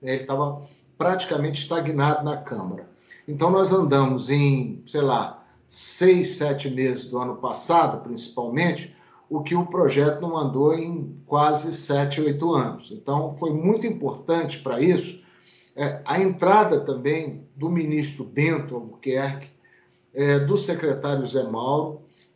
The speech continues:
que criaram essa interlocução com a Câmara, principalmente,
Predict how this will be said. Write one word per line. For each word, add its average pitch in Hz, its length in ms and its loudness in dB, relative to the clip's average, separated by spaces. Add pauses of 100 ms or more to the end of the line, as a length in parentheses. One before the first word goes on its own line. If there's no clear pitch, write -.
que 190 500 0 (460)
criaram 196 500 6
essa 151 240 -2
interlocução 143 760 -4
com 131 120 -10
a 127 80 -10
Câmara, 156 640 -4 (300)
principalmente, 147 1080 -4